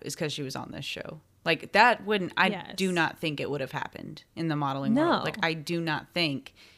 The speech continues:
Speaker 1: anyone would have ever asked her to surgically close her gap, like,
Speaker 2: No.
Speaker 1: to further her modeling career. I think that that was Tyra Banks, mm, and the show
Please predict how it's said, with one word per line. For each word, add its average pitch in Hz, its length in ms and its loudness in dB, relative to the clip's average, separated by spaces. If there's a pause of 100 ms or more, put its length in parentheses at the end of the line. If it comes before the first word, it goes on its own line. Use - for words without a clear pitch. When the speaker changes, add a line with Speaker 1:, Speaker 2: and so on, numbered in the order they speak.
(100)
Speaker 1:
anyone 175 500 2
would 160 120 0
have 151 120 2
ever 156 260 0
asked 151 340 -2
her 147 120 -6
to 143 140 -10
surgically 160 680 -2
close 143 460 -2
her 147 140 -4
gap, - 520 -6 (520)
like, 160 200 2
Speaker 2:
No. 185 260 -10 (100)
Speaker 1:
to 175 140 -2
further 135 380 -2
her 143 140 -4
modeling - 420 -6
career. - 360 -10
I 151 120 -2
think 151 220 -4
that 151 120 -8
that 139 140 0
was 139 120 -6
Tyra 151 320 -2
Banks, 143 420 -6 (840)
mm, 180 360 -2 (160)
and 170 180 -2
the 165 60 0
show 151 500 2